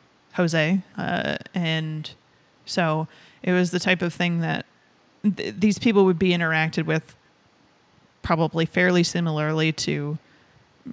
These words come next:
other ancestor worship behaviors in terms of, like, there'd be ceremonies around them and they'd probably be interacted with interpersonally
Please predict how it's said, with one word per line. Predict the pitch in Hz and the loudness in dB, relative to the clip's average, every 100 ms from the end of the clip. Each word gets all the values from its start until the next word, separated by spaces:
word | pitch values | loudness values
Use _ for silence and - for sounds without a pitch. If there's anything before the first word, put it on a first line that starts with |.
| - | -4
other | - 170 151 | 0 2 2
ancestor | - 160 156 151 175 | 2 -2 -4 -6 -6
worship | 165 151 - - - | -6 -6 -6 -8 -8
behaviors | 170 156 156 147 156 165 160 | -6 -2 -2 -4 -4 -6 -4
in | 175 | -4
terms | 175 160 156 | -4 -6 -4
of, | 160 - - - | -6 -8 -14 -6
like, | 170 - - - _ _ _ _ - | -6 -6 -14 -18 _ _ _ _ -4
there'd | 170 | -2
be | 165 | -2
ceremonies | - 160 151 151 151 156 143 | -4 -4 -2 -4 -4 -4 -4
around | 156 160 | -6 -6
them | 160 156 | -6 -6
and | 156 | -6
they'd | 156 | -6
probably | 151 151 | -6 -6
be | - | -4
interacted | 156 151 156 147 160 | -4 -4 -4 -4 -6
with | 151 - | -6 -8
interpersonally | 156 - 170 143 156 151 151 151 | -8 -8 -8 -6 -6 -6 -6 -8